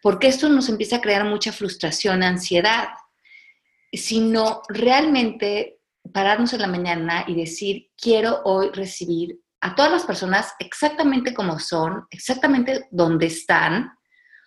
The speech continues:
con todas sus carencias, miedos,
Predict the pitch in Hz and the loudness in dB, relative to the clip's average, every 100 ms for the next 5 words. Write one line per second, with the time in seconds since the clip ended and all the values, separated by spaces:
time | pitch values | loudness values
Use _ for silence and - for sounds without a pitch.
0 | _ - 214 220 269 277 330 - 302 - | _ 0 2 4 6 6 6 2 -4 -4
1 | - 180 196 196 202 - 208 202 196 185 | 0 4 6 4 2 4 4 4 0 -2
2 | 190 190 190 185 185 185 220 - - | 0 2 2 4 6 4 0 -8 -20